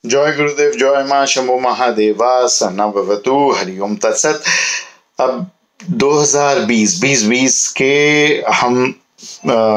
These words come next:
भविष्य फल को जानते हैं, उसका थोड़ा सा हम चिंतन करते हैं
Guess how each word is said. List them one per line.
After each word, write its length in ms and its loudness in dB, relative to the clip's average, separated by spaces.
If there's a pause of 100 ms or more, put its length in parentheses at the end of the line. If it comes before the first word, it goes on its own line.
(160)
भविष्य 520 0
फल 220 0
को 160 -2
जानते 400 0
हैं, 400 0
उसका 540 0
थोड़ा 500 0
सा 280 0
हम 340 0
चिंतन 360 0
करते 340 -2
हैं 280 2